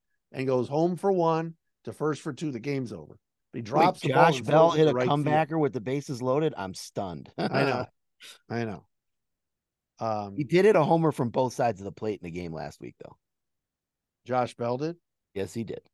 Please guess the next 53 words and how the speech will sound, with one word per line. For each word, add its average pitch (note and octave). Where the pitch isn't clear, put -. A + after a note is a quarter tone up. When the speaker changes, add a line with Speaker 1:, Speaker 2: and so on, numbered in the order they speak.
Speaker 1:
I've C3
been D#3+
off F#3+
my D#3+
game. D3+
I G#2+
gotta B2+
wa-, B2+
go C3
and A#2+
watch B2
my A#2
Ahmed A2+
highlights F2+
and F#2
see G#2+
what F#2+
he's G2+
been F#2
Speaker 2:
'Cause C#3
Speaker 1:
doing. A#2
Speaker 2:
your C#3
N D3
L D3
only C#3+
t-, -
Ahmed B2+
went C3+
deep B2+
this -
weekend C#3
too. E3
Speaker 1:
Wow. G#2+
Speaker 2:
Oh, F#2
yeah. E2
Speaker 1:
But, F#2
uh, F2
all C#3
right. A#2
What, D3
Speaker 2:
Yeah, D#3+
Speaker 1:
uh, D3
Speaker 2:
but D3+
Speaker 1:
what C#3+
Speaker 2:
the C#3+
Speaker 1:
else B2+
we G#2+
got? F#2+
Anything A#2+
else A#2+
on B2+
the A2+
list? B2+